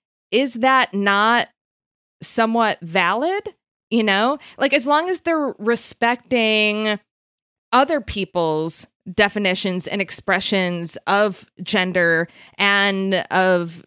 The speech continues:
people who don't fit into a, a forced, you know, binary,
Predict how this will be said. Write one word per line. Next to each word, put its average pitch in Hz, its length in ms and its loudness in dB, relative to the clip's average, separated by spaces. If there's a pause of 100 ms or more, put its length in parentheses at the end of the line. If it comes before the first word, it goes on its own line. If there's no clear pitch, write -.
(140)
people 202 320 0
who 196 160 -4
don't 202 440 -2
fit 208 180 0
into 175 720 0
a, 170 300 2 (320)
a 170 160 2
forced, 185 580 -2 (220)
you 202 160 0
know, 151 160 0
binary, 175 920 0